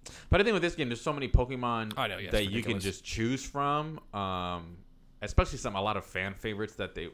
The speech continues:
Speaker 1: of course, they would want to see in the game. I mean, they have options. So
Speaker 2: They got a shit ton of options.
Speaker 1: And, and especially since the game is free, if they do wanna make some money off this,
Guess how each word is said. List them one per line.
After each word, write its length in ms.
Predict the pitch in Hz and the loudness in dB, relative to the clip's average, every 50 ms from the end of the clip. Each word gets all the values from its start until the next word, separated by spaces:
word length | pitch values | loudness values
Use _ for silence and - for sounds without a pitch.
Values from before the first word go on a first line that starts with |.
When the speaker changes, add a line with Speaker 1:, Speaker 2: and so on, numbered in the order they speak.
| - | -8
Speaker 1:
of 120 | 87 87 - | -4 -4 -4
course, 200 | - - 104 92 | -4 -4 -8 -6
they 80 | - 98 | -6 -6
would 80 | 92 90 | -6 -6
want 160 | 87 90 87 | -8 -8 -10
to 60 | 90 | -10
see 140 | 85 - 104 | -12 -12 -12
in 220 | 92 - 95 95 101 | -12 -12 -12 -10 -10
the 80 | 107 | -8
game. 360 | 107 120 120 120 127 135 143 139 - - - - - - - | -6 -6 -6 -6 -6 -8 -10 -12 -16 -20 -20 -20 -18 -8 -4
I 80 | 98 | -2
mean, 160 | 104 117 117 117 | 0 2 4 4
they 80 | 127 | 4
have 180 | 131 143 123 - | 4 2 0 0
options. 560 | 78 78 82 - - - 92 92 - - - - - | 0 -2 -2 -2 -6 -12 -14 -16 -18 -20 -20 -20 -20
So 520 | - - - 113 101 95 95 92 90 87 87 | -14 -8 -4 -2 0 0 0 -2 -2 -2 -2
Speaker 2:
They 60 | - | 0
got 140 | - 147 - | 0 0 0
a 20 | - | 0
shit 220 | - - - - | -2 -2 -2 -4
ton 120 | - 107 | -6 -8
of 60 | 95 92 | -6 -8
options. 380 | 90 - - 95 92 92 - - | -8 -10 -10 -10 -10 -10 -6 -2
Speaker 1:
And, 300 | 120 117 113 110 113 117 | 2 2 2 2 2 -2
and 180 | - 113 113 | -4 -6 -6
especially 340 | 110 - - 139 135 - 151 | -4 -4 -4 -4 -4 -4 -6
since 180 | - 135 123 101 | -6 -6 -6 -6
the 80 | 110 90 | -4 -4
game 240 | 95 107 110 107 | -2 -2 -2 -2
is 180 | - 101 98 - | -4 -6 -6 -6
free, 440 | - - 101 98 98 104 113 123 127 - | -6 -8 -6 -4 -4 -4 -4 -6 -8 -8
if 140 | - 101 - | -10 -8 -6
they 140 | 104 95 90 | -4 -4 -4
do 240 | 85 - 104 104 | -4 -6 -6 -6
wanna 200 | 101 104 101 95 | -4 -4 -4 -4
make 200 | 90 90 92 90 | -4 -6 -8 -8
some 120 | - - 90 87 | -8 -10 -8 -8
money 180 | 87 90 92 | -6 -6 -6
off 220 | 95 101 101 - - | -6 -6 -8 -6 -4
this, 260 | 107 107 104 - | -6 -6 -6 -8